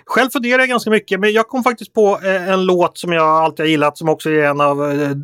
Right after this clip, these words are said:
David Camerons favoritlåtar. Eh, den som börjar: "Sup up your beers and collect your fags. There's a row going on down near Slough." Nämligen Eton Rifles med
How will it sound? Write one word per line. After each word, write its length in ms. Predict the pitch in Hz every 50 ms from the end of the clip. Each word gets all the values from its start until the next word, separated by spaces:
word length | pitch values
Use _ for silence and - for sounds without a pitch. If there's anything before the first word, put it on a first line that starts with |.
| 151 156 156 151 143 143
David 240 | 139 165 160 170 170 -
Camerons 460 | - 202 226 240 254 254 233 202 -
favoritlåtar. 720 | 202 190 190 160 147 - 127 123 120 117 - 131 120 127 127 - - - - - _ _ _ _ -
Eh, 400 | 151 139 135 135 135 131 135 127
den 140 | 131 147 151
som 100 | - 160 151
börjar: 280 | 160 151 147 147 143
"Sup 260 | 135 - - - 185 -
up 200 | 208 202 - - 185
your 120 | 175 143
beers 360 | 165 175 170 160 143 135 -
and 120 | 156 143 131
collect 340 | - 147 151 151 - -
your 100 | 151 139
fags. 520 | - - 156 139 120 104 107 - - - -
There's 220 | 139 131 120 - 143
a 40 |
row 360 | 131 127 143 151 147 143 139 131
going 260 | 127 135 131 135 135
on 240 | 135 131 113 110 113
down 280 | 127 131 123 127 120
near 160 | 120 123 120
Slough." 540 | 117 - - 160 160 151 123 107 107 113 107 -
Nämligen 280 | - 117 120 123 120 120 -
Eton 340 | 160 165 156 - 151 151 160
Rifles 500 | 180 196 175 139 - 117 104 - - -
med 260 | 120 113 110 107